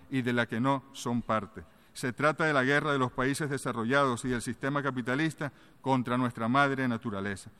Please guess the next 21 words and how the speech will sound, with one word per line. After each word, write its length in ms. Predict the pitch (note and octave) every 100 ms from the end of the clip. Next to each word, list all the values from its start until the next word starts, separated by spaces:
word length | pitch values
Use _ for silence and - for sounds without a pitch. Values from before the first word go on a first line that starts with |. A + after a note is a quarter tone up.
| _ _ _
Rescatamos 640 | C#3 C#3 C#3 B2 D#3+ D#3 D#3+
hoy, 240 | C#3+ G#2 - - -
con 160 | C3 B2+
mayor 280 | B2+ C#3+ B2+
fuerza 400 | D#3 D3+ - B2
que 120 | B2+
nunca, 380 | D#3+ D#3 D3+ C3+ C3 -
la 100 | B2+
consigna 540 | C#3 B2+ - E3 D3+
de 60 | D3
los 120 | C3+
movimientos 640 | C3 A#2+ B2 C#3+ C#3 C#3
sociales 500 | C3+ A2+ C3+ C3 A#2+
ambientalistas 960 | B2+ B2 B2 A2+ A#2 C3 - C3 A#2+ - - -
y 80 |
ecologistas. 760 | A#2+ A#2+ A2 G2+ A2 - G2+ - - -
No 340 | A#2+ C#3 D#3 D#3+
cambiemos 680 | C3 A#2+ B2+ C#3 C#3+ C3+ -
el 160 | A#2 -
clima, 380 | B2+ A2+ F2+ - - - - -
cambiemos 760 | B2+ A2+ B2 D3 C#3+ C3 -